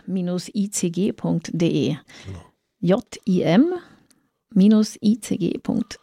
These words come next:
Speaker 1: D E. Genau. Und ihr seid auch, ähm, glaube ich, in den sozialen Medien, bei Instagram zum Beispiel?
Speaker 2: Ja, sind wir auch unter dem gleichen Namen oder fast gleichen Namen.
Speaker 1: Ja.
Speaker 2: Ja.
Speaker 1: Äh, eine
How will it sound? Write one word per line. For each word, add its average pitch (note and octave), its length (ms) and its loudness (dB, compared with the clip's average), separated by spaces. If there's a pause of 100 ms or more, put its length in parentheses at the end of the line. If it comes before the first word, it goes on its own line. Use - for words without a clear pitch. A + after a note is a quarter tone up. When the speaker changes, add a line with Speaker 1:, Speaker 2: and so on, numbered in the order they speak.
Speaker 1:
D F3 440 2
E. F3 320 0 (1040)
Genau. C#3+ 540 -2
Und E3 160 2
ihr F3 100 4
seid E3 420 2
auch, E3+ 500 2
ähm, D#3 400 4 (380)
glaube F3 260 2
ich, - 120 0
in F#3 80 4
den E3+ 240 4
sozialen E3 480 2
Medien, E3+ 320 4 (200)
bei - 100 0
Instagram A3+ 460 4
zum C4+ 100 2
Beispiel? C#4 280 0 (100)
Speaker 2:
Ja, - 440 -2
sind G2 220 -2
wir G2 140 4
auch G2 180 2 (260)
unter G2+ 220 0
dem F#2 300 4 (100)
gleichen G2+ 480 2 (260)
Namen G2 320 2
oder F#2 140 4
fast - 260 0
gleichen F#2 300 -4
Namen. F#2 220 0 (680)
Speaker 1:
Ja. G#3 400 4 (160)
Speaker 2:
Ja. G#2+ 200 -4 (1300)
Speaker 1:
Äh, - 60 0 (960)
eine A#3+ 400 6